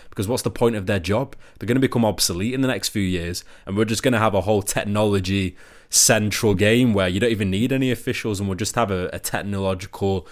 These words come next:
screen on the top just pretty much calling every single foul. But just to make misery even worse, I was just reading an article from Goal, uh, that reported that the International Football Association Board, which are the ones who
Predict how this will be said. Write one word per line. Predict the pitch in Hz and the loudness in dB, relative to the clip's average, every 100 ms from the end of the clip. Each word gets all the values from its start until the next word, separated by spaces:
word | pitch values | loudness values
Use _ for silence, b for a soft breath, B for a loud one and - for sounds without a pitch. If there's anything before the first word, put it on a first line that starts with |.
| B | B
screen | - - 113 110 127 | -2 -2 0 0 2
on | 131 117 | 0 -2
the | |
top | 95 - 123 - | -2 -2 -4 -4
just | 110 - | -10 -8
pretty | - 113 98 | -4 -2 -2
much | 98 - | -4 -4
calling | - 101 92 - | 0 0 0 -4
every | 95 95 92 | -6 -4 -4
single | 98 90 | -4 -4
foul. | 85 104 101 120 - B B | -6 -4 -4 -6 -10 B B
But | - 113 | -2 2
just | 135 | 4
to | 139 | 4
make | 131 123 | 6 6
misery | 113 123 113 113 | 4 4 2 0
even | 101 110 101 104 | 0 -2 0 0
worse, | 98 117 117 | 2 4 4
I | 101 | 2
was | 95 | -2
just | 107 | -2
reading | 110 101 95 | -2 0 0
an | 90 | 0
article | 95 104 - - 101 | 0 0 -2 -4 -4
from | 98 85 | -4 -4
Goal, | 101 104 98 90 - B B B B - | 0 2 2 -2 -8 B B B B -2
uh, | 95 90 | 0 0
that | 107 | 0
reported | 101 104 110 95 | 0 2 2 2
that | 98 | -2
the | 90 98 | -2 -2
International | 110 104 113 - 98 | 0 0 0 -2 -4
Football | 110 95 101 | -4 0 0
Association | 95 110 101 101 101 104 113 101 | 0 0 0 2 0 0 0 0
Board, | 95 92 87 | 2 0 0
which | 92 82 | -4 -4
are | 95 | -4
the | |
ones | 90 92 | -2 -2
who | 85 | -4